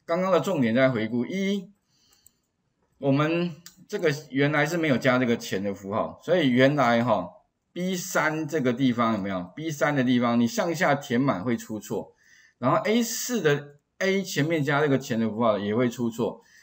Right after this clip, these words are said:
所以我其实是先把什么？先把公式先做完，然后呢，在，呃，这个上面加两，呃，加四个钱的符号了，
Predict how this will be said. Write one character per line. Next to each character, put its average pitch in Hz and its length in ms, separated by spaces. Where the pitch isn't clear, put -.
所 233 120
以 - 20
我 165 160
其 147 180
实 151 200
是 170 160
先 160 280
把 104 180
什 104 80
么？ 92 140
先 185 240
把 135 120
公 160 260
式 156 220
先 135 240
做 127 240
完， 85 240
然 147 160
后 190 120
呢， 147 220
在， 160 540
呃， 117 400
这 220 140
个 170 100
上 165 220
面 151 200
加 139 340
两， 117 540
呃， 123 120
加 170 160
四 190 280
个 131 100
钱 110 180
的 107 120
符 98 180
号 101 120
了， 78 260